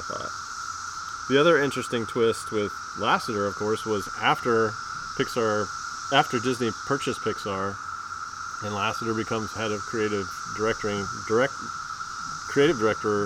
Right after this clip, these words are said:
or whatever. Um, he gets in trouble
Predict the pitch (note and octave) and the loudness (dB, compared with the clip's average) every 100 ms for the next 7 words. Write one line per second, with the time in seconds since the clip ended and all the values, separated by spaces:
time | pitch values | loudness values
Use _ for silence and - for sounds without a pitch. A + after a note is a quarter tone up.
0 | - A2 G2 G2 G2 A2+ A2+ - - - | 0 -2 0 0 2 0 -2 -6 -8 -6
1 | - - - - - - - B2+ A#2 G#2+ | -6 -6 -6 -6 -6 -6 -2 2 4 4
2 | G2+ F#2+ - - - B2 D3 - B2 G2+ | 2 -2 -6 -8 -4 0 2 2 0 2
3 | C#3 C3+ A#2+ A2+ | 4 6 6 6